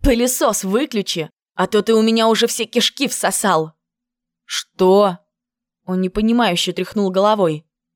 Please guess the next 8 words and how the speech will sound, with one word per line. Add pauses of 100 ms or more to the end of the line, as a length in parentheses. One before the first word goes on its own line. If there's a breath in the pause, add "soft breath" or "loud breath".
(200)
Свободен,
говорю. (300)
Считай,
благодарность
ты
от
меня
получил,